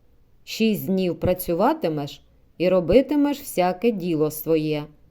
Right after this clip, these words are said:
День же сьомий — відпочинок на честь Господа, Бога твого. Шануй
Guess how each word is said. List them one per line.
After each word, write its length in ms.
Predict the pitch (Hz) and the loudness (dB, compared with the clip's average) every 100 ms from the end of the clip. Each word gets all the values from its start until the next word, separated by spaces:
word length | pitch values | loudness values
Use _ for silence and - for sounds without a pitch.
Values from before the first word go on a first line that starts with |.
| - - - | -20 -20 -10
День 280 | 151 196 208 | 0 2 2
же 160 | 185 202 | 0 -2
сьомий — 640 | - 220 311 285 147 139 - - - | 2 4 6 4 0 -4 -14 -20 -12
відпочинок 960 | 143 175 - 302 - 190 175 170 165 - - _ - | -6 -6 0 -2 -2 -4 -2 -2 -4 -8 -20 _ -6
на 140 | 170 | -6
честь 300 | 247 160 139 | -2 -4 -2
Господа, 680 | 143 208 277 - 208 202 208 - - | 2 2 2 -4 -4 -4 -6 -10 -14
Бога 440 | 127 160 156 151 | 0 4 4 2
твого. 460 | 156 139 139 139 131 - - - - _ _ _ - | -6 -8 -8 -8 -12 -16 -20 -20 -20 _ _ _ -16
Шануй 580 | - 190 214 262 381 | -4 0 4 4 2